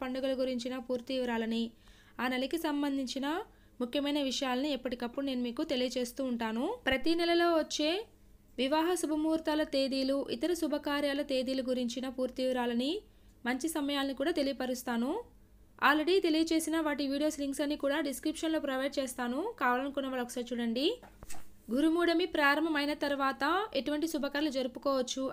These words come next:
అలాగే గురుమూఢమి ముగిసిన తర్వాత ఎప్పటి నుంచి శుభకార్యాలు జరుపుకోవచ్చు అనే విషయాల గురించిన వివరాలను కూడా already వీడియోస్ చేసి పోస్ట్ చేశాను. రెండు వేల ఇరవై మూడో సంవత్సరం వివాహానికి సంబంధించిన శుభకార్యాల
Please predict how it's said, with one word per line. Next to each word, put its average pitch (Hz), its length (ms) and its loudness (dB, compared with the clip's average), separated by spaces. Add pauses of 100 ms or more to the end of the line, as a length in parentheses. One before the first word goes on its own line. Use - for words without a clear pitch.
అలాగే 254 340 0 (200)
గురుమూఢమి 277 600 0 (120)
ముగిసిన 277 320 -2 (100)
తర్వాత 262 460 0 (120)
ఎప్పటి 311 300 -2
నుంచి 339 240 0
శుభకార్యాలు 294 480 -2
జరుపుకోవచ్చు 262 720 -2
అనే 254 180 -2
విషయాల 269 360 -4
గురించిన 254 500 -4
వివరాలను 254 460 -2
కూడా 254 160 2 (640)
already 262 360 2
వీడియోస్ 285 300 -2
చేసి 277 260 -4
పోస్ట్ 269 280 -4
చేశాను. 247 380 0 (800)
రెండు 285 240 6
వేల 359 180 6
ఇరవై 311 240 4
మూడో 339 160 4 (100)
సంవత్సరం 302 480 2 (160)
వివాహానికి 330 640 2
సంబంధించిన 294 680 0 (200)
శుభకార్యాల 294 540 2